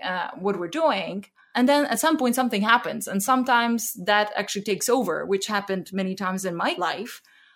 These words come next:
And then you either let it crush you or you grow from it. And I think a number of times I fell down,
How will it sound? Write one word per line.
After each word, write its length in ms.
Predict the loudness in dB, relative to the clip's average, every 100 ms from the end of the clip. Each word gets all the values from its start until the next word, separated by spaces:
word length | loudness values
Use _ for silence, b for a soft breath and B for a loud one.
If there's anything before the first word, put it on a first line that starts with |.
| b b
And 200 | 2 4
then 280 | 6 4 4
you 120 | 0
either 520 | 2 2 4 2 0 -2
let 260 | 0 2 2
it 240 | 0 -6 _
crush 340 | 0 2 2 0
you 280 | 2 2 2
or 260 | 2 0
you 200 | 2 -2
grow 280 | 0 2 2
from 300 | 2 0 0
it. 240 | -4 -6
And 400 | -6 -4 -4 -6 -6
I 80 | -4
think 340 | -4 -6 -8 -2
a 40 |
number 220 | 2 4
of 120 | 2 2
times 300 | 2 2 0
I 80 |
fell 260 | 0 2 2
down, 580 | 2 0 2 0 -2